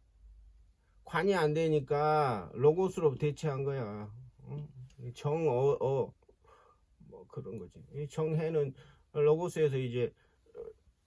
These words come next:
어, 어, 그노시스로 가는 거지. 요게 팔정도, 어, 고요. 어. 그 다음에 카테고리야. 응?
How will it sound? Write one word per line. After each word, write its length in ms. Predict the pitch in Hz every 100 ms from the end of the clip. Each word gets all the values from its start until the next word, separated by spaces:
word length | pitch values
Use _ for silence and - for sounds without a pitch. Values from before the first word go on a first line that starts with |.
| _ _
어, 60 | -
어, 140 | 76
그노시스로 640 | - 143 147 135 123 107 104
가는 240 | 110 107
거지. 280 | 98 92 92 - _ _ _ _ _ _ _ - - - -
요게 280 | 147 165 160
팔정도, 800 | 185 180 190 175 160 143 135 - - - - - -
어, 560 | 127 123 120 117 113
고요. 580 | 110 123 139 175 214 240 - _ _
어. 580 | - 101 82 80 92 104 - - - - _ _ _ - - - - - - _
그 240 | - 208 202
다음에 800 | 175 170 180 170 156 127 104 107 _ _ - _ - - - - _ _ _ - - - - - - - - - - - - _ _ - - - _ _ _
카테고리야. 800 | 175 208 247 240 208 180 127 117 - - 139
응? 240 | 175 226